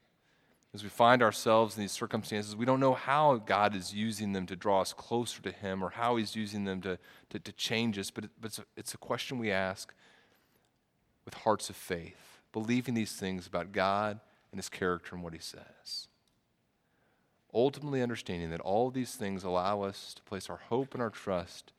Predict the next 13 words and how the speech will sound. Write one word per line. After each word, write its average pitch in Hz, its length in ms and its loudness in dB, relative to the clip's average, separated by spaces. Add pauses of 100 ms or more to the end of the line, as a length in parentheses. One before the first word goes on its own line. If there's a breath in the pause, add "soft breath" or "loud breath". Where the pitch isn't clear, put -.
(340 soft breath)
in - 120 -10
his 95 140 -8
son, 113 440 -4
Jesus 98 480 -10
Christ, - 680 -8 (380)
above 92 200 -6
all 90 180 0
things. 87 380 -6
We'll 92 80 -10
talk - 220 -10
more 104 240 -2
about 95 260 0
that 82 300 -6